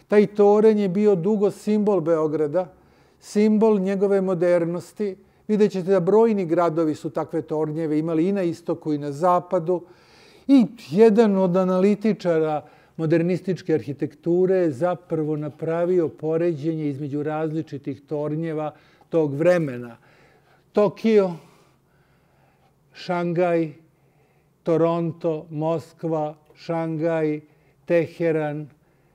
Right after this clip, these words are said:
Kuala Lumpur i Beograd. Zapravo visina tornja,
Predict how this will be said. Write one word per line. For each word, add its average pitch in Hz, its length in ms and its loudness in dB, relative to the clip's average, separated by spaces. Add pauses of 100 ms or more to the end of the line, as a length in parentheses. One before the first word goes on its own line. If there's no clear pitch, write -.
(640)
Kuala 156 400 0
Lumpur 165 640 -2 (160)
i 170 120 0
Beograd. 139 600 -2 (320)
Zapravo 190 580 0
visina 180 580 0
tornja, 131 640 -6